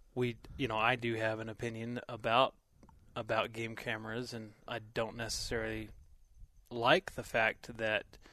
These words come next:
um, there's a <laughs> chance you can see me wiping my butt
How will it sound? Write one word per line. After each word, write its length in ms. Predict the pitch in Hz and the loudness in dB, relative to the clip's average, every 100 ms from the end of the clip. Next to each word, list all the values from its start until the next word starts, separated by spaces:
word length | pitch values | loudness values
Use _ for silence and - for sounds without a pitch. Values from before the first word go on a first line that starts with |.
| - - _ _ - | -20 -20 _ _ -10
um, 460 | 110 107 104 104 - _ _ _ _ _ _ _ _ - - - - - | -6 -6 -8 -10 -18 _ _ _ _ _ _ _ _ -20 -20 -20 -20 -10
there's 180 | 113 104 | -8 -6
a 60 | 104 | -6
<laughs> 0 | |
chance 420 | - 135 - - | -2 -2 -2 -6
you 100 | 117 | -6
can 140 | 113 110 _ _ | -8 -12 _ _
see 180 | - - | -10 -8
me 140 | 113 110 | -8 -8
wiping 380 | 110 110 113 | -6 -6 -8
my 120 | 110 107 | -10 -10
butt 320 | 107 110 | -6 -4